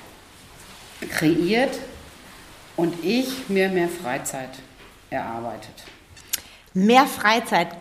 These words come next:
Speaker 2: cooler Punkt, weil du hast mir ja verraten, du nimmst jetzt den Luxus raus, später anzufangen, ne?
Speaker 1: Ja, ich fange morgens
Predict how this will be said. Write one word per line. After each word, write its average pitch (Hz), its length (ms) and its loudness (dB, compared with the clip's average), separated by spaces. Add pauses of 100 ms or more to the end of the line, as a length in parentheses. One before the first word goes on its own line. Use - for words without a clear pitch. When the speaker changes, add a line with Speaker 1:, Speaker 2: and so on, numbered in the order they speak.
(140)
Speaker 2:
cooler 320 400 6
Punkt, 311 320 2
weil 196 140 6
du 220 80 6
hast 233 180 6
mir 277 80 4
ja 262 60 6
verraten, 254 560 2 (520)
du 220 100 0
nimmst 269 220 2
jetzt 247 220 2
den 240 100 2
Luxus 254 540 -2
raus, 247 380 4
später 269 380 0
anzufangen, 170 640 -6
ne? 214 80 -8 (360)
Speaker 1:
Ja, 151 160 -4 (840)
ich - 100 -14
fange 190 280 0
morgens 175 800 -2